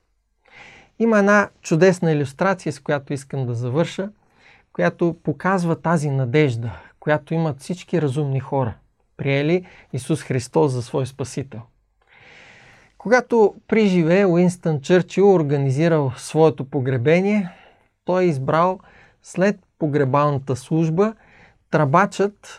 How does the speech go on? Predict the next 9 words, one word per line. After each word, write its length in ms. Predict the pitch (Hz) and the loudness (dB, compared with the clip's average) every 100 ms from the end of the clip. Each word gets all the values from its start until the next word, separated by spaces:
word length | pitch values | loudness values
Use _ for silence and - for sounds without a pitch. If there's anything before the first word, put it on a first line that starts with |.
| - | -8
да 220 | 135 131 139 | -2 2 2
изсвири 540 | 131 - 175 190 185 | 0 -2 2 4 4
военния 520 | 135 160 175 180 165 | 4 4 4 4 2
сигнал 540 | - 143 131 143 156 147 | -2 -4 -2 0 0 0
за 140 | 135 | -4
края 340 | 135 143 147 | -4 -2 -2
на 180 | 143 131 | -2 -2
деня. 360 | 120 131 135 - - _ _ _ - _ - | -2 -2 -2 -4 -12 _ _ _ -20 _ 2
Тоест, 420 | 190 185 180 | 4 4 2